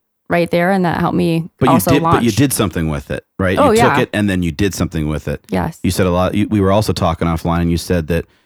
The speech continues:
Speaker 2: you know, you can be smart and learn all these things and know how to lead gen and all that good stuff, but if you don't have the mindset or the, the perseverance to put it actually into action, nothing's gonna happen.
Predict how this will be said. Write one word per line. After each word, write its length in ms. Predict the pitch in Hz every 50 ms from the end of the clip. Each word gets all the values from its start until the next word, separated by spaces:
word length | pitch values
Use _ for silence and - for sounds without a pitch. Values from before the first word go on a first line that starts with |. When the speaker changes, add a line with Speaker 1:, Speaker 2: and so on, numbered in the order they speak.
| _ _ _
Speaker 2:
you 80 | 95 90
know, 60 | 87
you 180 | 87 92 98 101
can 180 | - - 87
be 180 | 78 85 82 82
smart 380 | 80 - - 110 107 113 82
and 100 | 85 90
learn 160 | 90 95 95 98
all 100 | 98 98
these 160 | 95 - -
things 260 | 101 90 92 90 87
and 100 | 85 82
know 140 | 87 92 95
how 60 | 95
to 80 | 85 82
lead 220 | 85 101 107 92
gen 200 | - 90 85 82
and 100 | 82 85
all 120 | 87 90
that 120 | 90 78 -
good 120 | 90 82
stuff, 320 | - - 107 104 98 92 -
but 160 | 87 80 - -
if 180 | 87 82 -
you 240 | 87 87 90 90 87
don't 280 | 80 90 90 85 - -
have 360 | 78 87 85 82 76 85 -
the 100 | - 85
mindset 540 | 82 85 85 87 87 - - 95 90 82 - _ _ _ _ _ _ _
or 280 | - 80 82 82 82 80
the, 300 | 82 80 76 76 76 - - -
the 360 | - 85 78 76 76 73 - - _ _ _ -
perseverance 580 | - 104 90 - 92 82 92 87 90 65 - -
to 120 | - 87
put 220 | - - - 101 87
it 80 | 80
actually 320 | 85 80 82 - - 87 80
into 120 | 76 60
action, 400 | 67 87 92 87 - - 82 76
nothing's 320 | 71 76 76 - 71 69
gonna 140 | - - 69 73
happen. 380 | 78 87 87 - - 90 -